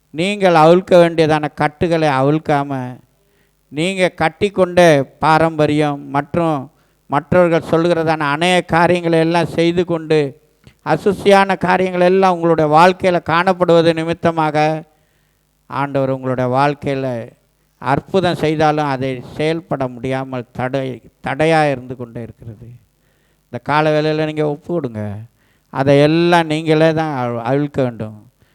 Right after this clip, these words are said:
அந்த கட்டையெல்லாம் கட்டுனது நீங்க தான். மனிதன் கட்டுனதான கட்டை மனிதனா அவிழ்க்கணும்.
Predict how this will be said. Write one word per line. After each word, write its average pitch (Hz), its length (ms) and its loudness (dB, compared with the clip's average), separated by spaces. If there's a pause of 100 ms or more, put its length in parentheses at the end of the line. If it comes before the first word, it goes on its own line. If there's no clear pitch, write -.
(240)
அந்த 135 120 2 (100)
கட்டையெல்லாம் 175 680 4
கட்டுனது 165 520 -4
நீங்க 139 180 -6
தான். 113 360 -10 (1400)
மனிதன் 165 400 0
கட்டுனதான 156 500 -4
கட்டை 160 320 -4 (120)
மனிதனா 156 500 -6
அவிழ்க்கணும். 107 500 -10